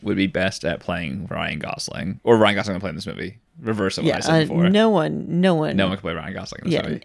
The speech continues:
Speaker 2: any movie
Speaker 1: Yeah.
Speaker 2: ever. Only Ryan Gosling is Ryan Gosling.
Speaker 1: That's right.
Speaker 2: Um, I think Ryan Gosling would play Cal.
Speaker 1: Okay. I put the Frog Father.
Speaker 2: <laughs> Oh, so I think we switch off on this.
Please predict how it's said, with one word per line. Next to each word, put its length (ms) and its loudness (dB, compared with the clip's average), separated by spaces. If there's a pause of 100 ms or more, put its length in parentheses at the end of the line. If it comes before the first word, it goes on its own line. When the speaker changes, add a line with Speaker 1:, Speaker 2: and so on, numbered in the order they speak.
Speaker 2:
any 240 2
movie 340 -4
Speaker 1:
Yeah. 120 -6
Speaker 2:
ever. 440 0 (120)
Only 440 2
Ryan 340 0
Gosling 380 -4
is 120 -6
Ryan 160 -6
Gosling. 440 -6 (100)
Speaker 1:
That's 160 -6
right. 200 -8
Speaker 2:
Um, 360 2
I 80 4
think 400 0 (340)
Ryan 220 4
Gosling 340 4
would 140 0
play 180 0
Cal. 420 0 (920)
Speaker 1:
Okay. 500 2 (880)
I 120 -2
put 180 2
the 80 2
Frog 340 0
Father. 500 -6 (120)
Speaker 2:
<laughs> 100 -4 (1200)
Oh, 260 4
so 220 6
I 80 8
think 400 2 (140)
we 480 2
switch 380 0
off 200 2
on 100 0
this. 360 -6